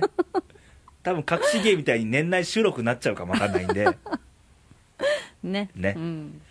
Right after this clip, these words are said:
Speaker 2: まあけど、今年一年お疲れさんでしたということで、
Speaker 1: はい。
Speaker 2: また来年に向けて、
Speaker 1: レイディオと共に成長したいと思います。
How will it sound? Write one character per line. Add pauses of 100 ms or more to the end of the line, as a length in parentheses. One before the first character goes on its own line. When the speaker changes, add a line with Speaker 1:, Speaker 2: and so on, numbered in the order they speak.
(360)
Speaker 2:
ま
あ
け
ど、
今
年
一
年
お
疲
れ
さ
ん
で
し
た
と
い
う
こ
と
で、
Speaker 1:
は
い。 (600)
Speaker 2:
ま
た
来
年
に
向
け
て、 (540)
Speaker 1:
レ
イ
デ
ィ
オ
と
共
に (140)
成
長
し
た
い
と
思
い
ま
す。